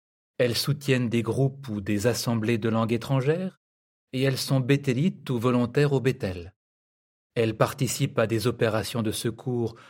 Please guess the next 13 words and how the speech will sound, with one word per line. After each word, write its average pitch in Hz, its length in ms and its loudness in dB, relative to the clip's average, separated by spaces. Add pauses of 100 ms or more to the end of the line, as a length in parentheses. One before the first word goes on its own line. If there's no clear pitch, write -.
(160)
ou 127 140 4
à 113 60 6
la 107 100 2
traduction 117 520 -2
de 110 120 0
nos 104 100 -2
publications, 107 840 -2 (500)
et 147 80 4
elles 117 160 2
sont 107 220 -2
pionnières 117 800 0
ou 110 60 0
missionnaires. 127 800 -2